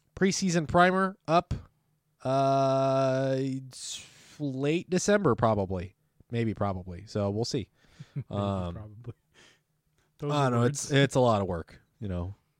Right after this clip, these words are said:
Speaker 1: Or it's, it's some work, I should say. It's not incre-, incredible crazy. Um, plenty of people have, have made, um, resources for that, so it's a matter of boiling that down into a concise chunk. So,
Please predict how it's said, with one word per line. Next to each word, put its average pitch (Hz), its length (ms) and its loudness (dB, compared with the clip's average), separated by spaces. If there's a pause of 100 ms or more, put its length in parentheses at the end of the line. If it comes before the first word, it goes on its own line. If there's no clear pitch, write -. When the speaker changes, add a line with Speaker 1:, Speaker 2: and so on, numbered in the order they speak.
(160)
Speaker 1:
Or 143 80 4
it's, - 300 -2
it's 147 200 -4
some 139 300 0
work, 110 240 -2
I 98 80 -4
should - 220 -14
say. 95 100 -10
It's 95 160 -12
not 139 200 -4
incre-, 101 440 -8
incredible 95 460 -8
crazy. 90 400 -10 (520)
Um, 95 340 -2
plenty 110 280 0
of 90 60 -4
people 87 260 -6
have, 85 340 -8
have 92 220 -10
made, 85 360 -10 (1000)
um, - 380 -6
resources 95 560 -4
for - 140 -8
that, 85 200 -10
so - 80 -10
it's 95 100 -10
a 92 40 -6
matter 87 260 -4
of 90 160 -12
boiling 90 440 -8
that 82 180 -16
down 85 200 -12
into 82 240 -14
a 80 280 -14 (920)
concise - 640 -10
chunk. - 420 -14 (120)
So, 85 240 -16